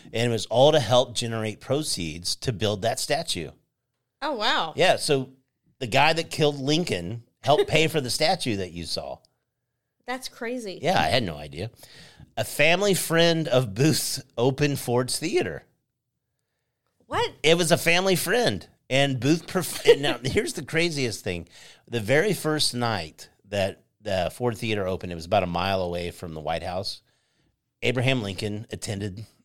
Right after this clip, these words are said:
Speaker 1: the, the, sh-, the, the, the event. I don't know what you'd call it. And, uh, John Wilkes Booth was an actor in that and, like, gave a stern look at the presidential box and was, like, saying some of the lines. And it, it caught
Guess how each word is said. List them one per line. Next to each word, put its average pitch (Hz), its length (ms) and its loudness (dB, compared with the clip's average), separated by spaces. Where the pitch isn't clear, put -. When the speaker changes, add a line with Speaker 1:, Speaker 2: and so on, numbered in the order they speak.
Speaker 1:
the, 98 280 -6
the, 95 120 -8
sh-, - 220 -8
the, 98 380 -4
the, 95 280 -10
the 101 160 -6
event. 90 380 -8
I - 40 -10
don't 90 100 -10
know 78 80 -12
what 78 80 -14
you'd 69 140 -16
call 71 240 -8
it. - 100 -14
And, 95 440 0
uh, 90 240 0
John 110 300 0
Wilkes 120 240 -2
Booth 110 420 -6
was 95 120 -4
an 104 80 -6
actor 101 340 -6
in 104 260 -8
that 80 440 -8
and, 98 400 -2
like, 98 240 -4
gave 117 240 0
a 107 40 -4
stern 117 680 -2
look 117 380 0
at 98 140 -10
the - 80 -8
presidential 104 600 -4
box 92 420 -4
and 90 80 -8
was, 87 100 -8
like, 90 140 -6
saying 101 460 -4
some 104 200 -6
of 98 60 -6
the 92 60 -6
lines. 90 600 -4
And 104 140 -2
it, - 200 -8
it 117 220 -4
caught 135 440 2